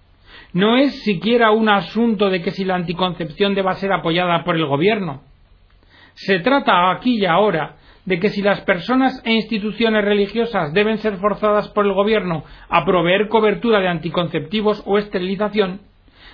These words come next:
en el caso o aun cuando estas prácticas violen sus propias creencias religiosas". Segundo, las leyes estatales de inmigración. Recientemente,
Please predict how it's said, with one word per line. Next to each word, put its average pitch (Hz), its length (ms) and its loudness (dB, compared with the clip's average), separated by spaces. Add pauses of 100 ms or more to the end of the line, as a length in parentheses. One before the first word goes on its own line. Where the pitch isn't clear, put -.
(100)
en 220 140 4
el 202 180 2
caso 262 320 2 (140)
o 202 120 2
aun 190 140 0
cuando 190 240 0
estas 226 240 -6
prácticas 214 800 -4
violen 202 340 2
sus 175 240 -12
propias 196 480 -2
creencias 170 640 -4
religiosas". 139 880 -4 (1600)
Segundo, 190 580 0 (600)
las 165 180 0
leyes 214 320 2
estatales 202 580 0
de 196 120 2
inmigración. 147 720 -2 (1300)
Recientemente, 165 840 -2